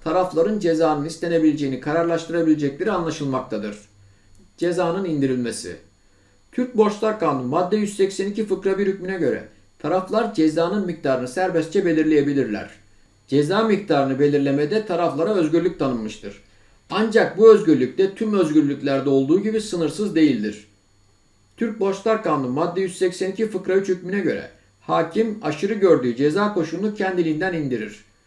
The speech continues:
Kanun hakime aşırı gördüğü cezayı indirme konusunda takdir hakkı tanımıştır. Taraflar herhangi bir talepte bulunmasa dahi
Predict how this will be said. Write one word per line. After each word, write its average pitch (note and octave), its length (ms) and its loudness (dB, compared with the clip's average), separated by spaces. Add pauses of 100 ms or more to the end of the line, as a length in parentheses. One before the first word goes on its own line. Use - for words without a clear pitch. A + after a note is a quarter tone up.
(260)
Kanun G3+ 380 2
hakime E3 520 0
aşırı F#3+ 400 -4
gördüğü D3+ 420 4
cezayı E3 460 2
indirme E3+ 380 -2
konusunda E3 520 -4
takdir D#3+ 320 -2
hakkı D#3 240 -4
tanımıştır. G#2+ 520 -10 (480)
Taraflar F#3 480 0
herhangi E3 520 0
bir D3 100 -4
talepte C#3 460 -2
bulunmasa F3 540 0
dahi D#3 360 -2